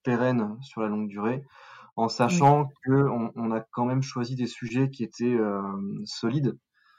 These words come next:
Speaker 2: Mm.
Speaker 1: On n'est pas sur un, on n'est pas sur de l'actualité pure et dure dans cette exposition. Enfin, vous l'avez
Speaker 2: Oui,
Speaker 1: vu,
Speaker 2: oui, oui,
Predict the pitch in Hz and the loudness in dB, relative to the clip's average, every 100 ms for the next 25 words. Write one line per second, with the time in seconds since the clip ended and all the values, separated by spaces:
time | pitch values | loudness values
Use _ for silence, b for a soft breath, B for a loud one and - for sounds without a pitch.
0 | _ 175 170 107 107 107 - - 113 113 | _ -4 0 2 2 4 4 2 0 2
1 | 110 110 117 120 160 156 135 123 131 - | 4 2 0 2 0 0 0 2 2 2
2 | 127 127 139 139 135 123 120 131 120 98 | -2 0 0 -2 -2 -2 0 2 2 0
3 | - 101 - 98 92 - 196 185 196 196 | -6 -10 -10 -14 -12 -8 -6 -4 -4 0
4 | 190 190 - 175 165 | 4 6 6 4 2